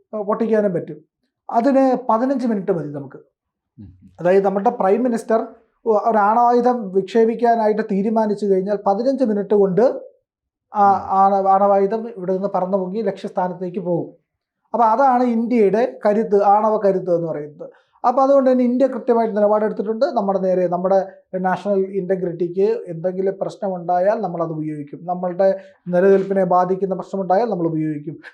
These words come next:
Speaker 1: ശത്രു ഏത് രീതിയിലാണോ നമ്മളെ നേരെ സമീപിക്കുന്നത് അത് കൃത്യമായിട്ട് മനസ്സിലാക്കിയിട്ട് അതിന് വേണ്ട രീതിയിൽ നമ്മൾ ആണവായുധം ഉപയോഗിക്കും. അവിടെ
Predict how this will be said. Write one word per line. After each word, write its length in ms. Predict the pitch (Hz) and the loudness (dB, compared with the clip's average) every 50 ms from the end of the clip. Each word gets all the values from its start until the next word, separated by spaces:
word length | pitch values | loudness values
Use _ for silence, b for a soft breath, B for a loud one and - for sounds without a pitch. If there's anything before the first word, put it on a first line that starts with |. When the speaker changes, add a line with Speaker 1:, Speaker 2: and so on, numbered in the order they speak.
| B B - | B B -8
Speaker 1:
ശത്രു 560 | - - 190 190 - - 214 220 226 220 - 202 | -4 -4 -4 -4 -2 -2 -2 -2 -2 -2 -2 2
ഏത് 280 | 196 185 196 208 214 214 | 4 4 4 4 2 2
രീതിയിലാണോ 560 | 196 196 196 180 202 190 190 185 185 190 196 | 0 0 0 2 2 2 4 4 2 2 0
നമ്മളെ 260 | 185 180 180 180 185 | 0 -2 -2 -2 0
നേരെ 200 | 180 185 185 185 | 0 0 -2 -2
സമീപിക്കുന്നത് 580 | 185 - 190 180 185 185 190 175 190 190 208 214 | -4 -4 -6 -6 -6 -6 -6 -6 -6 -2 0 2
അത് 180 | 190 185 190 | 2 2 2
കൃത്യമായിട്ട് 540 | 180 170 180 214 185 208 208 196 196 196 190 | 0 -4 -6 -6 -4 -2 -2 0 0 -2 -2
മനസ്സിലാക്കിയിട്ട് 720 | 185 180 175 180 190 190 190 190 190 190 185 185 233 233 233 B B B B B 180 | -4 -6 -6 -4 -2 -2 -2 -2 -4 -6 -4 -4 -4 -4 -6 B B B B B -4
അതിന് 180 | 190 190 190 | -2 0 0
വേണ്ട 320 | 185 170 190 214 240 233 247 | 0 2 2 2 2 2 2
രീതിയിൽ 460 | 220 190 190 190 170 180 180 190 185 | 0 0 0 -2 -2 0 0 0 0
നമ്മൾ 200 | 180 175 180 180 | 0 -2 0 0
ആണവായുധം 460 | 170 170 175 180 175 165 165 165 165 | 0 0 0 -2 -2 -2 -2 -2 -4
ഉപയോഗിക്കും. 460 | 165 160 160 156 156 156 156 165 170 | -6 -8 -8 -6 -6 -6 -4 -4 -4
അവിടെ 440 | 165 170 202 208 220 196 170 - - | -2 0 2 2 2 2 0 -2 -6